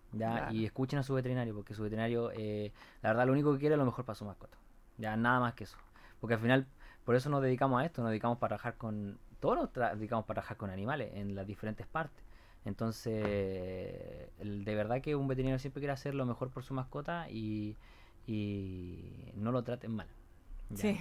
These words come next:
Speaker 1: Porque algo muy
Speaker 2: Eh,
Speaker 1: común
Speaker 2: sí.
Speaker 1: es que el veterinario lo pasa muy mal, sí,
Speaker 2: Mm.
Speaker 1: muy mal, muy mal.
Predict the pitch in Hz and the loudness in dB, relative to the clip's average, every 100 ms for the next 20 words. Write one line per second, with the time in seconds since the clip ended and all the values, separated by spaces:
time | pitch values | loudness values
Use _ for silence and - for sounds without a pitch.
0 | 190 117 - 113 - 107 110 104 120 131 | 0 0 0 -2 2 2 2 2 2 4
1 | 147 131 139 240 127 123 110 107 107 113 | 4 6 8 6 4 0 0 2 0 0
2 | 104 110 104 98 107 101 - - - - | -2 -4 -4 -4 -4 -6 -10 -18 -20 -16
3 | - 107 113 139 143 104 110 120 123 123 | -6 -2 -2 -2 -6 -2 0 0 0 0
4 | 127 127 127 131 | 0 0 -2 -4